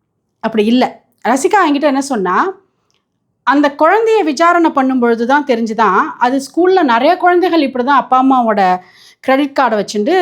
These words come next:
இந்த ஆன்லைன் கேம்ஸை விளையாடின்னு இருக்குகள் அப்படிங்கிறது அந்த உண்மை இப்போ தான் தெரிஞ்சுது. இப்போ, இப்போ ரசிகாக்கெல்லாம்னா அவெல்லாம் வந்து கவர்மெண்ட்டோட க்ளோஸ் அசோசியேட்டடுங்கிறதுனால அவளோட டிரான்சாக்ஷன்ஸ் எல்லாமே மானிட்டர் ஆகும், செக் பண்ணிகிட்டே இருப்பா,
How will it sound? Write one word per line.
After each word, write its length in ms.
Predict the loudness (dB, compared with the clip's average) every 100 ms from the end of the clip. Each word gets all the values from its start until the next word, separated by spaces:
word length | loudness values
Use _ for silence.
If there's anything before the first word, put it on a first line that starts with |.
| 2 0
இந்த 300 | -2 0 2
ஆன்லைன் 420 | 2 2 2 0
கேம்ஸை 340 | 0 0 0 0
விளையாடின்னு 400 | 2 0 0 -4
இருக்குகள் 360 | -10 -12 -8 -8
அப்படிங்கிறது 460 | -6 -6 -6 -4
அந்த 320 | 0 0 0 0
உண்மை 300 | 2 2 2
இப்போ 180 | 0
தான் 200 | 0 -2 -2
தெரிஞ்சுது. 360 | -4 -6 -10 -14 _ -20 -20 _ -20 -12
இப்போ, 240 | -6 0 2 4 2 0
இப்போ 140 | 0
ரசிகாக்கெல்லாம்னா 920 | -2 -2 -2 0 0 0 0 0 0 2 2 0 -4 -8 _ -2
அவெல்லாம் 360 | 0 0 0 -2
வந்து 180 | 0 -2 0
கவர்மெண்ட்டோட 440 | 0 2 2 0 -2
க்ளோஸ் 280 | 0 0 0
அசோசியேட்டடுங்கிறதுனால 1120 | 0 -4 -2 -2 0 -2 -2 -2 0 0 0 0 -2 -6 -12 _ _ -20 -20 _ -2
அவளோட 360 | 0 2 0 -2
டிரான்சாக்ஷன்ஸ் 720 | 0 0 2 0 -2 -2 0
எல்லாமே 440 | 0 2 2 2 2
மானிட்டர் 480 | 2 0 -2 0 0
ஆகும், 180 | -2 -8 _ _ _
செக் 200 | -8 -4
பண்ணிகிட்டே 280 | -2 0 2 0
இருப்பா, 220 | -2